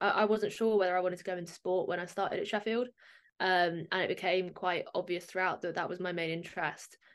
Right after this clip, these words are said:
but I still didn't really have a thought of going in and specialising in cricket straight away, 'cause I kind of wanted to keep my options open.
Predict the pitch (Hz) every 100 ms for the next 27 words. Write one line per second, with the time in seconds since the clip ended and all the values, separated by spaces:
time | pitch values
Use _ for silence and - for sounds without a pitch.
0 | - - 139 - 214 202 175 190 185 190
1 | 185 - 190 - 170 - - 185 180 175
2 | 175 170 - 196 - 180 175 165 165 185
3 | 160 - 180 143 156 156 156 175 - 180
4 | 170 175 170 - - 190 190 - 208 208
5 | 208 226